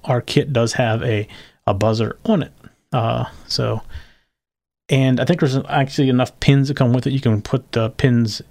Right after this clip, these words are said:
in there for, in place of the buzzer if you want, because we generally send a thirty-six pin strip, and you only need, uh, thirty-two for the Arduino, and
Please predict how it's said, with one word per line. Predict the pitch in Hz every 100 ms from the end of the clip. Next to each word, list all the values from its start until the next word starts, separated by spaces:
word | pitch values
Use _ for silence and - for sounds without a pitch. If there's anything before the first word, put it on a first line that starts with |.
| -
in | 127 117
there | 107 107 110
for, | - 117 110 120
in | 113 107 120 -
place | 131
of | 131
the | 117
buzzer | 113 110
if | 107 113
you |
want, | 107 104 - - - _ _ _
because | 113 123 113
we | 127 127 123
generally | 113 135 127
send | 120 131 120
a | 113
thirty-six | - 123 117 123
pin | - 120 113
strip, | - 156 147 - - - -
and | 127 113 110
you | 117
only | 123
need, | 123 117 113 113
uh, | 113 110 117
thirty-two | - - - 131 117 117 - 170 190
for | 185 139
the | 120
Arduino, | 120 113 113 131 147 143 143 143 - - _ _ -
and | 123 113 117 117 113 110